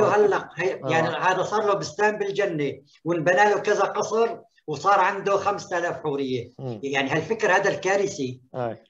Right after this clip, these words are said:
Speaker 2: مع إنه الدنيا الله قال تمامًا،
Speaker 1: مهم.
Speaker 2: يعني: "ومن يعمل من الصالحات"، وقلنا يعمل عمل صالح. ما هو العمل الصالح؟ يعني مدرس،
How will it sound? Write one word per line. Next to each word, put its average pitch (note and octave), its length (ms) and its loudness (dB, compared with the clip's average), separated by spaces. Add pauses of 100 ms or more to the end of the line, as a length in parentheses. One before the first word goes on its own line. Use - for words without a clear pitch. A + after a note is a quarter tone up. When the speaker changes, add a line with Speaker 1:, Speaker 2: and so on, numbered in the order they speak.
Speaker 2:
مع D#3 160 0
إنه G#3 140 0
الدنيا F#3 520 2 (280)
الله F3+ 260 4
قال G#3+ 400 2
تمامًا، F3 420 0 (480)
Speaker 1:
مهم. A#2 180 -12
Speaker 2:
يعني: D3 200 2
"ومن F3+ 420 0
يعمل G#3 600 2
من F#3+ 160 -4
الصالحات"، E3+ 920 0 (320)
وقلنا F3+ 600 0 (200)
يعمل F#3 440 2
عمل E3+ 340 2
صالح. D#3 440 0
ما F#3+ 100 2
هو G#3+ 120 4
العمل F#3 260 0
الصالح؟ D#3 520 -6 (540)
يعني D3+ 240 2
مدرس، F3+ 920 0